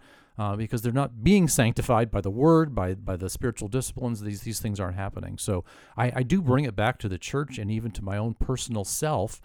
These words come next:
and we need to repent as a, as a group, as a church, as believers, um, of these places where we have not engaged our culture and individuals well, and we've looked just like the world. We've been just as selfish,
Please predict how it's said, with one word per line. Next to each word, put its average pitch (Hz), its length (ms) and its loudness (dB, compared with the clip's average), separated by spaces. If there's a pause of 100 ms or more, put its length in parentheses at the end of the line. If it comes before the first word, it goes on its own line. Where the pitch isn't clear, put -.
(240)
and 107 200 -2
we 113 120 -2
need 117 140 -2
to 120 80 -2
repent 131 500 -4
as 101 160 -6
a, 110 100 -8
as 110 140 -6
a 117 60 -2
group, 113 400 -2
as 87 100 -10
a 90 60 -10
church, - 500 -12
as 85 120 -12
believers, 131 640 -4 (380)
um, 104 280 -4
of 101 280 -6
these 117 180 -2
places 123 500 -2
where 101 140 -2
we 98 160 -4
have 95 180 -6
not 104 360 -4
engaged 101 520 -6
our 92 120 -4
culture 110 440 -8
and 95 200 -6
individuals 98 720 -6
well, 92 560 -4 (340)
and 98 180 -8
we've 98 200 -6
looked 104 340 -6
just 117 360 -4
like 127 180 -4
the 110 100 -6
world. 90 340 -4
We've 85 140 -8
been 87 120 -10
just 123 260 -8
as 95 80 -10
selfish, - 560 -6